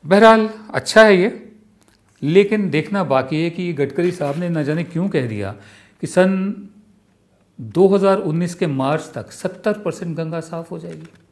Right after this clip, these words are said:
हम उनको शुभकामनाएं देते हैं कि वो ये काम कर पाएँ और दो हज़ार बीस तक पूरी की पूरी गंगा साफ़ हो जाएगी।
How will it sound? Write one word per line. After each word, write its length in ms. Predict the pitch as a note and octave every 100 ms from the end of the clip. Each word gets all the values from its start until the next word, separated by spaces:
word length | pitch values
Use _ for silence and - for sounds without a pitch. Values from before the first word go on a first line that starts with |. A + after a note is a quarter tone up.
| _ _ _ _ _ _ _ _
हम 440 | A#2+ A#2+ A#2 A2 G2+ G#2 - - _ _ -
उनको 340 | A#2+ A2+ C3 A#2
शुभकामनाएं 640 | - C#3 D3 D3 D3+ D3+
देते 220 | B2+ B2+
हैं 160 | C3+ C#3+
कि 80 | D#3+
वो 100 | D#3
ये 100 | C#3+
काम 280 | C#3 B2+ A#2+
कर 180 | C#3+
पाएँ 300 | D#3+ A#2 A#2+ - - - -
और 80 | C#3
दो 180 | D#3+ F3+
हज़ार 200 | F3 F3+
बीस 480 | B2+ D#3 G3+ G#3 -
तक 120 | G#2 - - _ -
पूरी 180 | F#3 G3+
की 120 | G3+
पूरी 280 | - F3 F3+
गंगा 280 | C#3 A#2 B2
साफ़ 300 | G#2 G2+ -
हो 100 | -
जाएगी। 380 | - - -